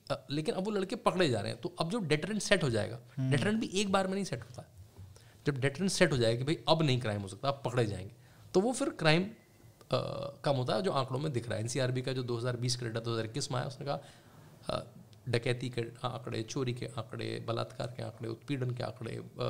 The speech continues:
Speaker 1: भूमि अधिग्रहण के आंकड़े, सब में सात साल से सबसे निम्न-, निम्नतम, अ,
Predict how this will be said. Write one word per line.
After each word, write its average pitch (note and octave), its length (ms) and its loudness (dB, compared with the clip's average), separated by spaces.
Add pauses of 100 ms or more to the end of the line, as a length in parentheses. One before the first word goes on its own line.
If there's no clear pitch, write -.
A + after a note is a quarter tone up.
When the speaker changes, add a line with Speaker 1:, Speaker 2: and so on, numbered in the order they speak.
Speaker 1:
भूमि B2+ 380 -2
अधिग्रहण A2+ 280 -4
के G#2+ 140 -4
आंकड़े, C#3+ 240 -4 (380)
सब D#3 320 6
में G3+ 160 0
सात F3+ 440 4
साल D3+ 220 4
से - 120 -6
सबसे - 420 -4 (180)
निम्न-, B2 400 6
निम्नतम, A#2 320 0
अ, G#2 60 -6